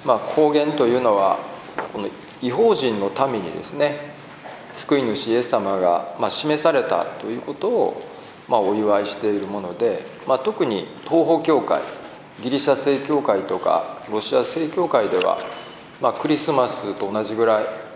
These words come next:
場合によってクリスマス以上にですね、大きな、えー、お祝い日になっています。この異邦人の代表として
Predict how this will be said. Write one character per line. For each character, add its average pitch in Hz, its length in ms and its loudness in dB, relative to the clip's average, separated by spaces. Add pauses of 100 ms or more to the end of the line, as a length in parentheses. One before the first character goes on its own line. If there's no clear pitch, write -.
(240)
場 127 80 2
合 127 40 0
に 127 40 -4
よ 123 60 -8
っ - 40 -8
て 104 60 -4
ク - 100 -10
リ 147 120 -2
ス - 100 -6
マ 143 140 2
ス 147 100 -2
以 180 80 0
上 175 220 0
に 95 100 -6
で 85 100 -8
す - 160 -12
ね、 135 200 -2 (320)
大 123 140 2
き 101 120 -8
な、 82 280 -2 (180)
え 90 140 -4
ー、 - 160 -6
お 110 60 2
祝 107 280 2
い 110 40 -2
日 107 120 -8
に 87 160 -10 (320)
な 107 80 -2
っ 101 40 -8
て - 180 -10
い 90 100 -8
ま 87 180 -12
す。 - 80 -18 (560)
こ 160 60 -6
の 131 120 2
異 123 120 0
邦 175 200 4
人 143 280 0
の 156 280 2 (520)
代 151 220 2
表 226 160 0
と 196 80 4
し - 160 -2
て 92 220 0